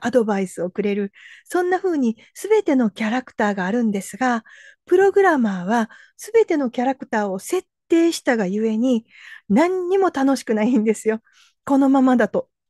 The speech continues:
わかりますか？プログラマーさんがゲームをして楽しいなんてことは多分ないんです。なぜなら全部わかってるから。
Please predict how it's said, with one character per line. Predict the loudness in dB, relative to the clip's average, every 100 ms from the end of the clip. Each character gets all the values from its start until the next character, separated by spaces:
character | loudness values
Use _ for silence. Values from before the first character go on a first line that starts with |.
| _ _ _ _ _ _ _ -10
わ | -2
か | 0
り |
ま | 0 -4
す | -8
か？ | -10 -12 -20 -8
プ | 0
ロ | 2 4
グ | 4
ラ | 4
マ | 2 0
ー |
さ | 0
ん | -2
が | -2 0
ゲ | 2 2
ー |
ム | 0
を | -2
し | -2
て | -8
楽 | -6 -6 -6
し | -2 0
い |
な | 0
ん |
て | 0
こ | -4
と | -6
は | -4
多 | -4
分 | -2 0
な | 0 0
い | 0
ん | 0
で | -2
す。 | -6 -20 -12 -2
な | 0
ぜ | 0
な | 0
ら | 0 -2
全 | 0 0 2
部 | 2
わ | 0
か | -2
っ | -2
て | -2
る | -4
か | -4
ら。 | -8